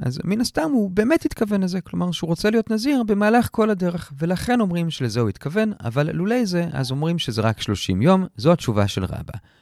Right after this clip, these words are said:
רבא הולך בכיוון הפוך, כלומר, לדעתו דווקא ברירת המחדל זה כמו המשנה שם, שאם אדם אמר משהו ארוך, אז מתייחסים אליו ברצינות, וזה באמת תהיה נזירות ארוכה.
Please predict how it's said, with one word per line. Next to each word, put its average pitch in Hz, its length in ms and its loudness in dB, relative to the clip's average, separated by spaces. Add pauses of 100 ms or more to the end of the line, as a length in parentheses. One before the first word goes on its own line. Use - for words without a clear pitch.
(160)
רבא 175 460 2
הולך 127 280 2
בכיוון 95 380 0
הפוך, - 400 -2
כלומר, 85 440 -2
לדעתו 92 440 0
דווקא 147 440 2
ברירת 139 380 0
המחדל 131 540 2
זה 120 120 -2
כמו 123 180 2
המשנה 120 360 2
שם, 117 360 2
שאם - 240 -6
אדם 120 240 2
אמר 113 320 4
משהו 98 340 0
ארוך, 92 480 0
אז 98 180 -4
מתייחסים 117 480 -4
אליו 127 160 0
ברצינות, 156 560 0
וזה 87 160 -6
באמת 107 260 0
תהיה 143 140 0
נזירות 143 400 0
ארוכה. 156 360 0